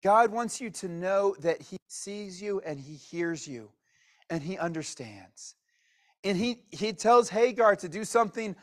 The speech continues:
a little bit surprising. You would kind of think maybe he would take her away somewhere else, but he sends her back to Sarai. He says, "This, this may not make sense, but go back to your mistress,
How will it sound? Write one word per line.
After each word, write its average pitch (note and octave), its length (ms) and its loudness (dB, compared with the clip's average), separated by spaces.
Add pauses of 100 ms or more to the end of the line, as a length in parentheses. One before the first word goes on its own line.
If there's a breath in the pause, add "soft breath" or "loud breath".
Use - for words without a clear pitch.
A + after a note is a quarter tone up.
(240 soft breath)
a E3 60 4
little G3 240 8
bit A3+ 160 -2
surprising. F#3 680 -2
You F3 100 -4
would F3 140 2 (200)
kind A#3 220 0
of F#3 160 -4 (380 soft breath)
think A#3 180 -2
maybe G#3 300 2
he G#3+ 180 -6
would F#3+ 160 2
take G#3 240 -2
her G3+ 80 -2
away G3+ 200 2
somewhere G3 320 -2
else, A3 180 -2
but F#3+ 140 -4
he D#3 120 -14
sends A3 360 -8
her A3 80 -4
back G#3+ 280 -2
to G#3 80 -12
Sarai. D3+ 520 2 (460)
He E3 100 -8
says, G3 220 0
"This, G#3 200 -6
this G#3 300 -2
may A3+ 120 -4
not A#3+ 200 2
make G#3 180 -4
sense, - 560 -4 (560)
but E3 160 -2
go F3+ 140 2
back F#3 260 4
to A#3 100 -10
your A3 120 -2
mistress, - 680 -8